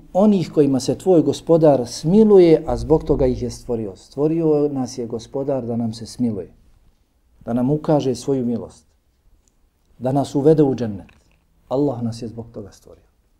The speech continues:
Njegova plemenitost, njegova dobrota. Zato nam je nik-, uvijek vam kažem, nemojmo nikada zaboraviti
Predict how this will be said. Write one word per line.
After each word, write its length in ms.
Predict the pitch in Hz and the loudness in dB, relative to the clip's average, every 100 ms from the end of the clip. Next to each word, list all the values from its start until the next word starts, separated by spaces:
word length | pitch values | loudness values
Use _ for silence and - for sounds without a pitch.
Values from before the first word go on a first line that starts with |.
| _ _ _ - | _ _ _ -8
Njegova 480 | 131 131 120 110 - _ | -6 -4 -4 -8 -12 _
plemenitost, 560 | 127 151 131 117 123 123 | -2 -2 -4 -6 -10 -8
njegova 280 | 123 120 | -8 -8
dobrota. 320 | 101 95 92 _ _ _ _ _ _ _ _ | -10 -14 -18 _ _ _ _ _ _ _ _
Zato 440 | 120 151 175 185 180 | 0 2 2 2 2
nam 140 | 147 | 2
je 80 | 135 | 0
nik-, 260 | 165 - - | -2 -6 -2
uvijek 400 | 175 170 131 - | 2 4 2 -2
vam 300 | 131 123 117 | -4 -4 -4
kažem, 360 | 127 131 107 104 | -2 -2 -2 -2
nemojmo 360 | 127 160 156 | 2 4 4
nikada 360 | 165 - 156 135 | 4 2 2 2
zaboraviti 680 | 120 117 147 156 - - | 2 2 4 4 2 -2